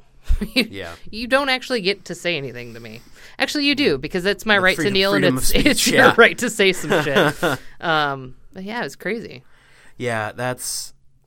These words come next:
Speaker 2: I think it's, I think it's insane that people talk about how it's disrespectful to kneel during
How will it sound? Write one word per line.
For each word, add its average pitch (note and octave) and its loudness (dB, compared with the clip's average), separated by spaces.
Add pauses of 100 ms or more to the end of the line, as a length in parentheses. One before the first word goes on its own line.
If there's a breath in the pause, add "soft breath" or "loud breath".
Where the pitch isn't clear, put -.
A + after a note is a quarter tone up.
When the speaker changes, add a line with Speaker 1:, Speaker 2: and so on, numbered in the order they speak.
(140)
Speaker 2:
I - -14
think C3+ -2
it's, C#3 -8
I - -14
think B2 -8
it's B2+ -12
insane A2 -10
that F#2+ -10 (840)
people A#2 -6
talk G#2+ -10
about G#2+ -8
how G2+ -6
it's G2 -16
disrespectful F#2+ -10 (460)
to A#2 -8
kneel G2+ -8
during F#2+ -10